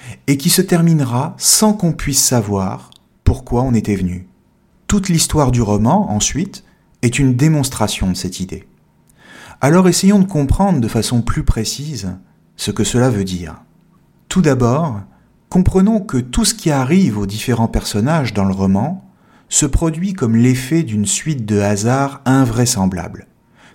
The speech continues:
comme des petits riens, ce qui tend à souligner la légèreté de l'existence, mais ce qui aboutit progressivement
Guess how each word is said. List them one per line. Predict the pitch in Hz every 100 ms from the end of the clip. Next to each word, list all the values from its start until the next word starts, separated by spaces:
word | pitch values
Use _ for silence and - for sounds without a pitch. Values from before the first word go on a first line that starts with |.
| -
comme | 175 175 143
des | 117
petits | - 135 131 117
riens, | 98 98 90 - - _ _ - - 135
ce | -
qui | 151 160
tend | 233 208
à | 123
souligner | - 147 123 139 196
la | 117 101
légèreté | 117 143 120 110 - 120
de | 98
l'existence, | 92 87 87 - 80 - - _ _ _ - - 123 -
mais | 120
ce | -
qui | 156 - 160
aboutit | 143 160 - 139 127
progressivement | - 175 175 139 127 117 104 101 104 -